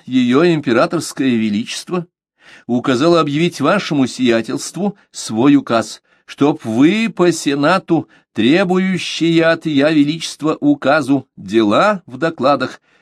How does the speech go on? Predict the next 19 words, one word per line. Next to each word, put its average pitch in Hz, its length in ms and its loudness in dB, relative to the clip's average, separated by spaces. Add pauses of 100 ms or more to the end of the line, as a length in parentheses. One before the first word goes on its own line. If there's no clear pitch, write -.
прислали 107 520 0
к 107 100 -4
ее 101 160 2
величеству 151 680 -2
суда, 131 540 0 (340)
который 95 400 0
изволит 147 460 2
здесь 143 340 0
читать, 135 580 -2 (280)
а 95 100 -2
возвратясь 98 640 0
отсюды, 127 680 -2 (320)
изволит 98 440 0
быть 95 160 0
в - 80 -14
Сенате 131 720 -2 (180)
для 98 140 0
решения 98 540 0
оных. 101 440 -4